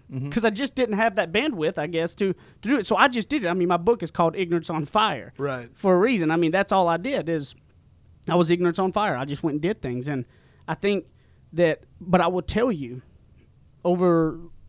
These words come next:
Speaker 2: you know, the last, le-, you know, I just turned thirty on Sunday.
Speaker 3: Mm-hmm.
Speaker 2: Crossed the
Speaker 3: Congrats.
Speaker 2: crossed that mark.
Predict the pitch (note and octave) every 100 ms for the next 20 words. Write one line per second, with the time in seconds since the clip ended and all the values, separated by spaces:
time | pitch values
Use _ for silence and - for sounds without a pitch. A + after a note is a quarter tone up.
0 | - F3+ E3 D3+ D3 D#3 E3 E3 - D#3
1 | D#3+ F3+ D3+ E3+ E3 F3+ - F3+ E3+ F3
2 | E3+ D3 B2+ - C#3 A#2+ A2+ C3 C#3 C3
3 | C#3+ - C#3 C#3+ - C3 B2+ D3+ C3 A2+
4 | B2 - - - D#3+ D3 E3 D#3+ D#3 C#3
5 | C3